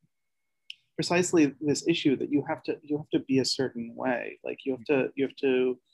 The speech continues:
carry on no matter what. And that's true for somebody who, who has, I mean, I've, I've shared on this space before about, like, what I'll call neuroatypicality, um,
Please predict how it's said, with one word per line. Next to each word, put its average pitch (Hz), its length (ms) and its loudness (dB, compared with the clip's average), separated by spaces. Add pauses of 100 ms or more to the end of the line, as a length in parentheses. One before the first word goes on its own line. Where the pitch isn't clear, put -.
(200)
carry 123 380 0
on 113 600 -2 (840)
no 123 120 4
matter 120 240 4
what. 139 300 2
And 139 120 4
that's 151 200 0
true 214 300 -2
for 170 100 0
somebody 151 460 0
who, 139 380 -2 (240)
who 147 100 0
has, 135 500 -2
I 139 60 0
mean, 135 120 2
I've, 131 160 -2 (180)
I've 131 160 -8 (580)
shared 127 300 0
on 123 180 0
this - 440 -4 (560)
space 127 340 0
before 151 640 2
about, 127 460 -2
like, 127 260 -4 (1900)
what 147 160 2
I'll 135 140 2
call 135 320 2
neuroatypicality, 131 1400 0 (260)
um, 120 400 -2